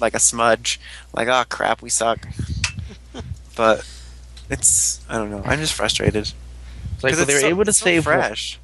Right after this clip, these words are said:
Speaker 2: they were able to save one earring. The girl was still alive. They destroyed the Metaloid. They destroyed the Megazord. Like, yeah, okay, so they lost one earring. They didn't win a hundred percent. They won ninety-five percent.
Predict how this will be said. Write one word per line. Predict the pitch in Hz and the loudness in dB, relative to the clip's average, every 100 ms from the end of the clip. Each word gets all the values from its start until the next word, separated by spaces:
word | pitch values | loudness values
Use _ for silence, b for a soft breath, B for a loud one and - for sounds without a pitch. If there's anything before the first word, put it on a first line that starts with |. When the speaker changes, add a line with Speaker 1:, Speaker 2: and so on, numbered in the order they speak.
| - | -2
Speaker 2:
they | 135 | 2
were | |
able | 156 180 | 4 2
to | |
save | - 175 | 2 0
one | 131 135 156 | 0 0 2
earring. | 131 131 131 | 4 4 4
The | 117 | 2
girl | 107 131 156 | 2 4 4
was | 143 - - - - | 2 -4 -14 -20 -18
still | - - 147 131 | -12 -2 2 4
alive. | 120 120 120 117 113 113 B B - | 4 6 6 6 4 0 B B 0
They | 123 | 2
destroyed | 120 - 143 175 | 4 2 2 4
the | 175 | 4
Metaloid. | 156 139 131 127 | 2 2 2 2
They | 117 | 0
destroyed | - - - 175 | -4 -2 2 2
the | 170 | 4
Megazord. | 143 123 120 104 98 98 - B B B B B - - | 4 4 2 2 4 4 2 B B B B B -20 -6
Like, | - 113 104 - - - | 2 4 2 -2 -6 0
yeah, | 135 | 2
okay, | 127 131 | 4 2
so | 113 127 | 2 2
they | |
lost | 120 127 - | 4 2 2
one | 123 131 | 0 2
earring. | - 120 110 | 4 4 4
They | 110 | 2
didn't | 131 127 | 2 2
win | 127 127 | 2 4
a | 80 | 2
hundred | 127 127 117 | 2 2 2
percent. | 113 - 113 101 - - | 0 2 2 2 -2 0
They | 98 | 2
won | 110 117 107 | 4 4 2
ninety-five | 98 113 107 110 98 92 | 2 2 2 2 2 0
percent. | 92 85 76 | -4 -2 -4